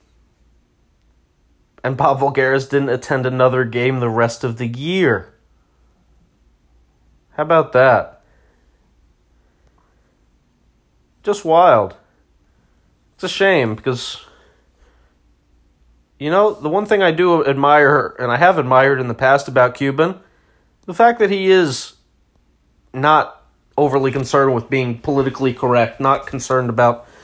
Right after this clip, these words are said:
cancel culture. He, he speaks from the cuff. He doesn't need everything to be carefully vetted through a P R firm, you know, going <laughs> on to the fact that he would reply to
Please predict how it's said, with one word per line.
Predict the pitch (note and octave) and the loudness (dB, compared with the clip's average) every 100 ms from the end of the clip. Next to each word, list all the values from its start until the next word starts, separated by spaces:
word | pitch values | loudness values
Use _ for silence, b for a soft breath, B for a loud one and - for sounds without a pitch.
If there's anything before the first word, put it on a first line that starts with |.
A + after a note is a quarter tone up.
| b b b b - - | b b b b -20 -10
cancel | - C#3 C3 B2 | -4 -2 -2 -6
culture. | - C3 A#2+ - A#2 | -2 -2 -2 -2 -2
He, | C3+ C#3 _ _ | -2 -6 _ _
he | - E3 | -10 -8
speaks | - F#3 - | -6 -8 -6
from | G3+ | -4
the | F#3+ | -4
cuff. | F#3 D#3+ A#2+ | 0 0 0
He | C3 | -4
doesn't | C3+ D#3+ | -4 -4
need | D3+ D3+ | -2 -2
everything | C#3+ D3+ E3 C#3 | -2 -2 -4 -4
to | |
be | C#3 C#3+ C#3 b b b b | -2 -4 -4 b b b b
carefully | - D3 C#3 C#3+ C#3 | -4 -2 0 0 0
vetted | B2+ C3+ C3+ B2+ | 2 2 0 -4
through | - C3+ C3 | -4 2 2
a | A#2+ - b b b b | 2 -2 b b b b
P | - D3 | -2 2
R | C3+ B2+ | 4 4
firm, | - B2 C3 E3 F#3 - C3 | 2 0 0 -2 -6 -12 -10
you | C3+ | -4
know, | B2+ G#2+ | -2 -4
going | A#2 B2 C#3+ | -2 -2 -2
<laughs> | A#2+ | -2
on | B2+ C3+ | -4 -4
to | C3+ | -6
the | C3 | -4
fact | C3+ C#3+ C#3+ | 0 0 0
that | D3+ | -4
he | C#3 | -2
would | C#3 B2 _ _ _ _ - | -4 -8 _ _ _ _ -8
reply | B2+ C3 - A#2+ A#2+ C#3+ | -4 -4 0 2 4 2
to | D3+ C#3+ C3+ C#3 | 0 -2 0 -2